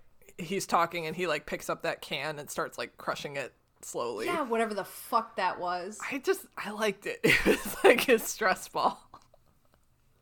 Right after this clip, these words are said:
Speaker 2: I just, I mean, I didn't dislike it. I just had no clue what it could possibly be, why it was crushed so easily.
Speaker 1: Yeah.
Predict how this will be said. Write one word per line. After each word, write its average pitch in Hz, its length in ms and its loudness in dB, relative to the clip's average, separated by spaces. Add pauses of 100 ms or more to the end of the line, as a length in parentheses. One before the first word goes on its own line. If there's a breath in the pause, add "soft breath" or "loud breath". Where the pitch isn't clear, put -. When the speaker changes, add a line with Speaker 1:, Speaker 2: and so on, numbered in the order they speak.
(120)
Speaker 2:
I 359 160 4
just, 392 280 0 (200)
I 349 180 6
mean, 370 240 2
I 302 140 4
didn't 339 400 -2
dislike 320 500 2
it. 254 180 -2
I 254 100 -2
just 269 260 -6 (160)
had 262 380 0 (220)
no 208 600 -4
clue 247 420 -4
what 185 140 -4
it - 120 -10
could 190 200 -14
possibly 202 580 -2
be, 262 400 -4
why 170 300 -4
it 165 160 -6
was 165 120 -12
crushed - 380 -8
so 247 180 -6
easily. 226 760 -4
Speaker 1:
Yeah. 160 320 2